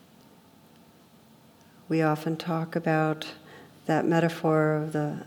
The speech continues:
the dog with a leg in its trap, that it wouldn't behave aggressively if it didn't have a leg, its leg caught in a trap. And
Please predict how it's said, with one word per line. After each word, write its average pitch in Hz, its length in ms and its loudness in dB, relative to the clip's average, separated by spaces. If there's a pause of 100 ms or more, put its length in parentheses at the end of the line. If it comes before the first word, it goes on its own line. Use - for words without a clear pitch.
the 160 220 -6
dog 151 400 2
with 151 100 2
a 151 60 0
leg 156 260 2
in 160 140 2
its 147 180 -4
trap, 139 460 -2
that 156 100 0
it - 100 -2
wouldn't 165 280 0
behave 160 420 0
aggressively 156 720 -2
if 151 100 -4
it 160 120 -6
didn't 160 240 -2
have 165 200 -2
a 156 80 -4
leg, 160 440 -2 (440)
its - 220 -4
leg 160 220 2
caught 165 260 0
in 156 80 2
a 156 60 2
trap. 156 560 -2
And 156 160 -4